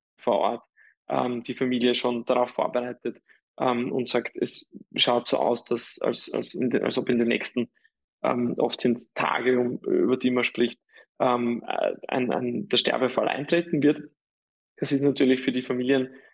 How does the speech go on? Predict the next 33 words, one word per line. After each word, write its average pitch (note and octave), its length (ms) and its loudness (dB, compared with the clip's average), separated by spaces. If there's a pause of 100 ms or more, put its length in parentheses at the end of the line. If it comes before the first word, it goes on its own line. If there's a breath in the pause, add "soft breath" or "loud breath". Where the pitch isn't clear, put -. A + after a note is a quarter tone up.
(180 loud breath)
klarerweise A#2+ 460 2
im B2 80 -8
ersten A#2+ 300 -8
Moment B2 280 -4
immer B2+ 280 -2
ein, A#2+ 300 -6
ein, B2 200 -6
ein B2+ 160 0
Riesenschock, C3 720 0
ähm, C3 340 0
wenn B2 120 0
man B2+ 140 -2
diese B2+ 200 -6
Nachricht B2 400 -4
dann B2 100 -4
bekommt. B2+ 420 -2 (440 loud breath)
Äh, C3 320 2 (260)
gleichzeitig - 800 -4
ist - 140 -6
es B2 140 -2
aber B2 280 2
auch A2+ 180 0
dann A#2+ 340 -2 (400)
die C#3 60 0
Möglichkeit, B2 640 0 (560)
äh, G2+ 80 -8 (120)
einfach B2 260 -6
organisatorische B2 920 2
Fragestellungen, A#2+ 1120 -4
ähm, A#2 460 -2 (100)
vorab - 560 0
zu - 120 0
klären, A#2+ 460 -2